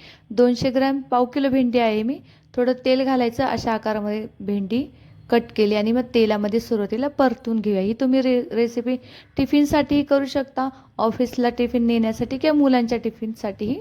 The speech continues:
मस्त करू शकता. भेंडी सगळ्यांना आवडते. आता छान अशी तेलात परतवून घेऊयात. मस्त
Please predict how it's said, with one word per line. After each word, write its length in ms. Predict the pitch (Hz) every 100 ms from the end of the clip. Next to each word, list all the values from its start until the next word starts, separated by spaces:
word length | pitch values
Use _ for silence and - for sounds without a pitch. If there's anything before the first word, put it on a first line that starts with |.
| 339
मस्त 280 | 226 - 226
करू 100 | 208
शकता. 300 | 202 208 226
भेंडी 300 | 220 233 214
सगळ्यांना 580 | 262 294 214 208 180 170
आवडते. 420 | 160 160 160 - - _ _ - _ _ _ - -
आता 200 | 226 277 277
छान 260 | 285 285 294
अशी 160 | 294 294
तेलात 240 | 269 254 262 -
परतवून 420 | 269 269 262 247
घेऊयात. 300 | 233 208 190 - _ _ _ _ _ _ _ _ _ _ 220
मस्त 360 | 226 - -